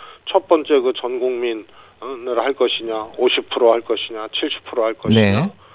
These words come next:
Speaker 1: 다 이견이 있어 왔고 당연히 재정당국 경제부처에서는 아, 그거는, 어,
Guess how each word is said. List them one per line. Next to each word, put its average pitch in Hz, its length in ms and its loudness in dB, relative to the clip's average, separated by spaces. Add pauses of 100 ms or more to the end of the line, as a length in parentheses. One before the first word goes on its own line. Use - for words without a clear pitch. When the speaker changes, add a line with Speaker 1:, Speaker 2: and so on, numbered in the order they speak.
(220)
Speaker 1:
다 254 200 4
이견이 208 520 4
있어 - 180 0
왔고 180 280 0
당연히 208 600 2 (380)
재정당국 165 760 4
경제부처에서는 131 1500 -2 (440)
아, 123 280 6
그거는, 170 400 2 (300)
어, 113 160 0